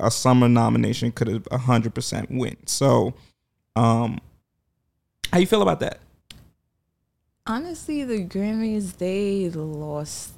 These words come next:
Speaker 2: all the weight they had a couple years ago, especially with how it's based. It's not even based on numbers. It's not based on charts. It's based on recording academy executives and just who they feel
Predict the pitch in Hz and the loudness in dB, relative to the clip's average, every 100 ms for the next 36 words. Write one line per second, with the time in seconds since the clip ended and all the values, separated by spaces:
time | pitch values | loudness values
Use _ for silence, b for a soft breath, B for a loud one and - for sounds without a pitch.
0 | - - 147 156 147 147 135 127 120 127 | -20 -14 -8 -8 -8 -10 -10 -8 -10 -8
1 | 151 73 - - 143 - 87 147 - - | -10 -10 -10 -10 -10 -10 -12 -12 -12 -14
2 | 98 95 - - - 185 - 214 196 175 | -12 -12 -12 -12 -6 -6 -4 -4 -2 -2
3 | 151 151 147 147 147 135 - - 156 - | -4 -6 -4 -4 -4 -8 -10 -10 -8 -10
4 | - - _ _ _ - 135 147 - - | -14 -20 _ _ _ -8 -6 -6 -8 -14
5 | - _ _ _ - 156 196 202 190 170 | -16 _ _ _ -10 -6 -2 0 0 -2
6 | 160 156 - 147 147 165 160 160 151 139 | -4 -6 -8 -8 -4 -4 -2 -4 -6 -10
7 | 135 117 147 - - 180 170 165 156 - | -10 -12 -12 -12 -10 -6 -6 -6 -12 -16
8 | _ 156 160 - 160 160 165 - - _ | _ -8 -6 -10 -10 -10 -12 -16 -20 _
9 | - 165 160 160 156 127 135 - - 147 | -6 -4 -4 -6 -8 -10 -14 -18 -10 -8
10 | 147 147 139 147 139 - 156 _ _ _ | -6 -10 -12 -12 -14 -16 -20 _ _ _
11 | _ _ _ 160 147 147 - 160 143 - | _ _ _ -8 -8 -10 -8 -6 -6 -8
12 | - 190 175 160 147 156 147 - 165 151 | -6 0 0 2 2 2 2 -2 -2 0
13 | 127 110 | 0 -4